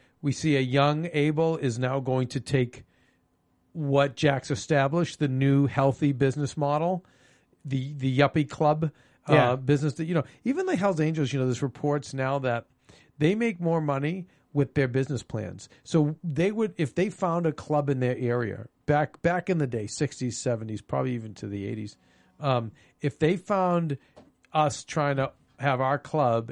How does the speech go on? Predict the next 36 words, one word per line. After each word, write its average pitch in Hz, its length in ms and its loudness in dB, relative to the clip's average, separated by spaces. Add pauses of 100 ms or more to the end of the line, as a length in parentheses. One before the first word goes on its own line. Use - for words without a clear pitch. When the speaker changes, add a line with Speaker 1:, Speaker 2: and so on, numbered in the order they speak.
Speaker 1:
in 127 160 -4
their 127 100 0
jurisdiction, 120 640 -4
they 120 120 0
would 180 160 -6
come 120 340 -4
and 151 140 -8
just 151 160 -4 (180)
kill 208 200 0
us - 280 -10
or 135 140 -4
beat 139 200 -2
the 127 100 -2
hell 123 180 -2
out 113 140 -4
of 107 100 -6
us 117 140 -4
Speaker 2:
Sure. 190 280 4 (120)
Speaker 1:
and 135 80 -8
break 131 260 2
our 127 120 0
will, 117 220 -2
steal 139 280 0
our 131 160 0
bikes, 113 320 -6
whatever. 151 260 0 (380)
Now 190 240 0
they 349 140 0
come 160 220 -2
in 147 100 2
and 139 120 -2
say, 131 300 -2 (400)
"Okay, 294 180 -4
you 202 160 -4
know 226 140 -4
what? 277 260 -2